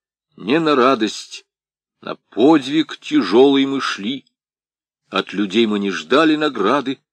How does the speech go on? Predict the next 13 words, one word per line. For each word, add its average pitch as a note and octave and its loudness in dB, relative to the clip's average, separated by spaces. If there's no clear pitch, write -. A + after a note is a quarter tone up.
На - -8
пути, F#3 -6
разрушая B2 0
преграды, A#2+ -2
крестный C#3+ -2
путь - -10
мы A#2+ -8
свершили G#2 -8
одни». F#2+ -10
Том G2 -8
Мот G2+ -4
усмехнулся. G2 -8
«Смотри-ка, G#2+ -6